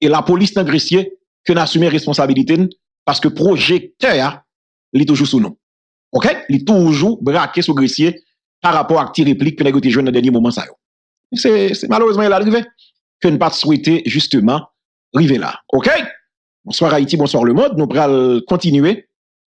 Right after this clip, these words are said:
à parler pendant que gain, oui, image va baisser chercher pour nous là, oui. Pas qu'à joindre ni sous, sous écran non là.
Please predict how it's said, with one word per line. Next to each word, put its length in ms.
à 40
parler 300
pendant 260
que 160
gain, 500
oui, 140
image 220
va 80
baisser 260
chercher 300
pour 120
nous 120
là, 280
oui. 160
Pas 120
qu'à 200
joindre 280
ni 160
sous, 1000
sous 260
écran 300
non 220
là. 400